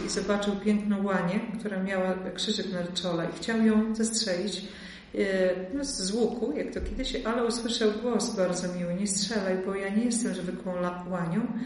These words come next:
E, no a kim ty jesteś?” „Jestem matką tego, który zbawił cały świat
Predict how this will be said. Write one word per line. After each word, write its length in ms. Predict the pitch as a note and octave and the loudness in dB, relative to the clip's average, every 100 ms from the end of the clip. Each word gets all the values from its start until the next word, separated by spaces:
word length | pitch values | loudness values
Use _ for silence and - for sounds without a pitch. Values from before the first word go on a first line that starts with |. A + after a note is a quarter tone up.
| - - - - - | -6 -10 -14 -14 -4
E, 140 | F#3 | -2
no 80 | F#3 | 0
a 80 | A3 | 0
kim 280 | - A3+ A3 | 2 2 4
ty 100 | G#3+ | 2
jesteś?” 500 | F#3+ F#3+ - G#3+ - | 2 0 0 -2 2
„Jestem 360 | G#3+ - G#3 | 2 2 -2
matką 380 | G3+ G3+ G3+ G3+ | 0 0 0 0
tego, 300 | G3 G3+ G#3 | 0 2 2
który 280 | G#3 G#3+ G#3 | 2 2 2
zbawił 440 | - - A3 F3 | 2 0 0 0
cały 320 | E3 F3 E3+ F3 | -2 -2 -4 -4
świat 460 | - F#3 G3+ A3 | -4 -4 -2 -4